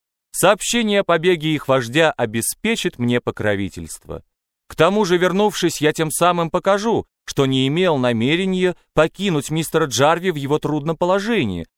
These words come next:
в которое он попал, в сущности из-за меня. И, наконец, только в этих краях я надеялся узнать что-либо о Рэшли и о бумагах моего отца, а ведь это и было основной целью путешествия,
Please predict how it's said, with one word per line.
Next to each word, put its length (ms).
в 60
которое 380
он 100
попал, 480
в 80
сущности 540
из-за 260
меня. 380
И, 140
наконец, 540
только 360
в 120
этих 260
краях 500
я 100
надеялся 500
узнать 360
что-либо 540
о 140
Рэшли 600
и 60
о 80
бумагах 560
моего 280
отца, 500
а 100
ведь 160
это 160
и 140
было 380
основной 460
целью 360
путешествия, 760